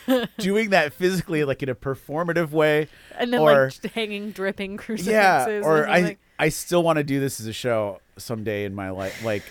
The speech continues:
Speaker 2: I imagine this sort of, like, actually at the time, like, sort of set up like an art fair where it's, like, in a tent and there's just these, like, white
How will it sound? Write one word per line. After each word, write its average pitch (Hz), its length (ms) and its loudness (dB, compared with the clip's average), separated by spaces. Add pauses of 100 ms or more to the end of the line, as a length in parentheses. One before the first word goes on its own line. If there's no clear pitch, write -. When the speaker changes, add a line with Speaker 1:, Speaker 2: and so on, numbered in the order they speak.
Speaker 2:
I 127 160 0
imagine 139 460 -2
this 110 160 -6
sort 113 240 -6
of, 101 180 -8
like, 95 460 -6 (1160)
actually 113 760 -8
at 107 180 -8
the 104 80 -14
time, 101 540 -8 (720)
like, 107 260 -2
sort 151 180 -2
of 143 80 -6
set 151 200 2
up 147 120 2
like 135 140 -2
an 120 60 -2
art 120 220 -4
fair 135 180 0
where 117 100 0
it's, 110 120 -6
like, 120 120 -6
in 123 140 -8
a 110 60 -6
tent 127 380 -6
and 123 140 -8
there's 104 220 -8
just 107 200 -12
these, 104 220 -8
like, 101 220 -6 (100)
white 101 420 -6